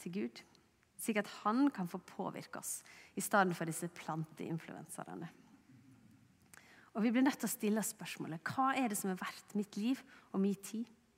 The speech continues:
Hva er mitt fokus? Hva er det jeg lar forme meg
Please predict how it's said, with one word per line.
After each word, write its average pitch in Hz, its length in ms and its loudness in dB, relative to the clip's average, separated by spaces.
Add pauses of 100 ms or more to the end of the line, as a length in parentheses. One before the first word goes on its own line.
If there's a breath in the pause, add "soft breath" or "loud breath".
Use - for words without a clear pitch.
(300)
Hva 247 300 6
er 240 80 6
mitt 233 200 2
fokus? - 680 -8 (640 soft breath)
Hva 254 320 6
er 240 160 2
det 208 120 2
jeg 196 100 4
lar 185 100 2
forme 202 560 -2
meg 170 220 -2